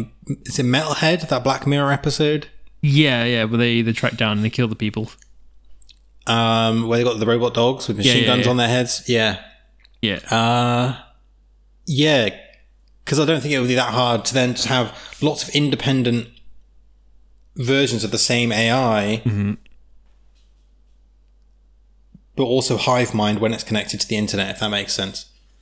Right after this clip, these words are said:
Speaker 2: Yeah, when they, when they have all of our information and data.
Speaker 1: Yeah.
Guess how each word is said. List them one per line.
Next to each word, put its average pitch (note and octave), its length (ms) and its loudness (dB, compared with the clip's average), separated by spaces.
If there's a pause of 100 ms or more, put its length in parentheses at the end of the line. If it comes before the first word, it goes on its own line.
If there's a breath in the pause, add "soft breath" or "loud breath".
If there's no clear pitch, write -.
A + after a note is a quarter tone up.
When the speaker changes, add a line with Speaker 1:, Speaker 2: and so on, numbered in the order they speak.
Speaker 2:
Yeah, A#2+ 380 0 (280)
when A#2+ 100 0
they, A2+ 120 2
when A#2 180 -2
they A2 100 2
have G#2 480 -4 (280)
all A#2+ 140 0
of A2 120 0
our G2+ 320 0
information G#2+ 540 -6
and A2 80 -4
data. A2 380 -6 (540)
Speaker 1:
Yeah. A#2 580 0